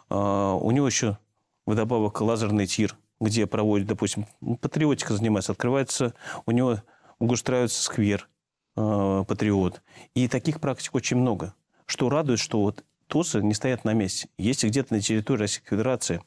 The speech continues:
у нас мы смотрим, что тосы в основном занимаются благоустройством, но где-то, допустим, они,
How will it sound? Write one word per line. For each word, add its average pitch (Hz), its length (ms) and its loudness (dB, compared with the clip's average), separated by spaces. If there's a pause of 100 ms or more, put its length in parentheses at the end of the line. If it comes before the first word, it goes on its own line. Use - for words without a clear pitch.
(360)
у - 80 -2
нас 117 200 0
мы 120 80 2
смотрим, 110 280 0
что 113 160 -2
тосы 113 280 -2
в - 20 0
основном 107 300 0
занимаются 107 380 2
благоустройством, 107 680 -2 (140)
но 104 80 -2
где-то, 104 320 0
допустим, 98 420 -2
они, 101 240 2